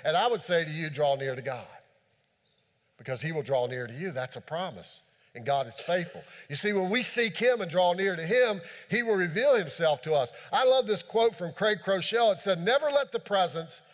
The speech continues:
never let the presence of a storm cause you to doubt the presence of God."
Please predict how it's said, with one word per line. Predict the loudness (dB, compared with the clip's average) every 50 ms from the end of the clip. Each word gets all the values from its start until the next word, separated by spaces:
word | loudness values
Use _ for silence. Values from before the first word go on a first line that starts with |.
| -20 -20 -20 -16 -4
never | 0 2 2 2 2 2
let | 2 2 2 0
the | -2
presence | -2 0 2 2 2 2 0 -4 -8 -4 0 0
of | 0 2
a | 0
storm | -2 -4 -2 0 2 4 4 4 4 2 0 -2 -4
cause | -2 0 2 2 0 0
you | -4 -6 -6
to | -6 -2
doubt | 0 0 0 0 -2 -6 -10
the | -14
presence | -6 -2 -2 -2 -2 -4 -8 -12 -12
of | -12 -8
God." | -8 -8 -8 -10 -14 -20